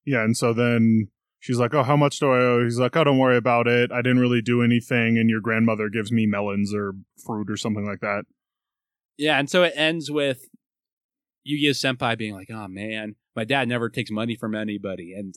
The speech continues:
Speaker 2: that's why we're poor, but I kinda like it, so that's why I wanna be a doctor, too."
Speaker 1: Yep.
Speaker 2: And he's like, and she's like, "Hey, y-, you shouldn't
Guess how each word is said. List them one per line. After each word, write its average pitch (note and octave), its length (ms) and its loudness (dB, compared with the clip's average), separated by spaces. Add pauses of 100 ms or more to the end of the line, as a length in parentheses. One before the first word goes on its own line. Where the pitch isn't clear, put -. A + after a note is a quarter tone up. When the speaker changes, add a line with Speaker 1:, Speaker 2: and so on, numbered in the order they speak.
Speaker 2:
that's B2 240 -2
why A#2+ 160 -2
we're A#2+ 140 -4
poor, F#2+ 280 -6
but A2 100 -8
I A#2 100 -4
kinda D3 260 0
like A2+ 300 -2
it, G#2 200 -8
so A2+ 160 -10
that's A#2+ 220 -6
why A#2+ 240 0
I A#2 40 -2
wanna A2+ 200 -6
be A2+ 140 -6
a A2 40 -6
doctor, A2 320 -4
too." E2+ 260 -14 (920)
Speaker 1:
Yep. B2+ 240 0 (1160)
Speaker 2:
And B2 80 -10
he's A2 100 -8
like, A#2+ 140 -6
and A#2+ 200 -6
she's A#2+ 280 -4
like, A2 140 -2
"Hey, A#2+ 180 0
y-, A#2 260 -8
you C3 240 -6
shouldn't C3+ 480 -4